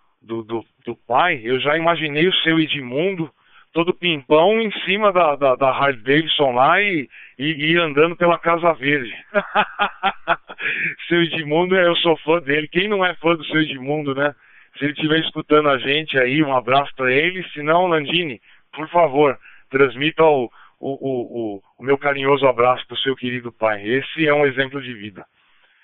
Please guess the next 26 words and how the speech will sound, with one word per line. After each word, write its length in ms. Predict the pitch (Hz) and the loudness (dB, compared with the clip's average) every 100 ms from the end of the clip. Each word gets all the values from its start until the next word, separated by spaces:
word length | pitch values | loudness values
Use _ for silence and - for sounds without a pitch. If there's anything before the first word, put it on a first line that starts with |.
| _ _ _ _ | _ _ _ _
É... 920 | - 123 120 117 110 107 101 98 95 - _ _ _ _ _ - | -2 2 2 2 0 -2 -2 -2 -4 -10 _ _ _ _ _ -4
Sérgio, 300 | 190 185 214 | -4 0 -2
você 180 | 185 180 | -2 0
vai 180 | 160 | 0
ver 180 | 139 180 | 0 -2
que 380 | - 175 165 147 | -4 -6 -6 -2
é 120 | 143 | 0
a 100 | 151 | 2
coisa 320 | 151 160 165 156 | 0 -2 0 0
mais 240 | 170 190 | 0 0
fácil 280 | 170 175 - | 0 0 0
do 100 | 175 | -6
mundo 180 | 156 151 | -6 -6
configurar. 640 | 151 147 151 151 143 107 - - | -8 -8 -8 -4 -2 -2 -6 -18
Ele, 200 | 135 139 | -12 -8
ele 140 | 139 | -6
vem 220 | 139 165 | -4 -4
com, 360 | 170 165 143 110 _ _ _ | -2 -4 -4 -8 _ _ _
com 120 | - 147 | -12 -2
um 20 | |
papelzinho 640 | 160 151 147 135 160 185 | -2 0 0 0 -2 -2
que, 240 | - 165 131 - | -4 -10 -10 -4
sabe 180 | 170 170 | 0 0
aquele 180 | 165 147 | 0 -2
negócio, 440 | 143 165 147 - | 0 2 2 0
ó, 80 | 117 | -4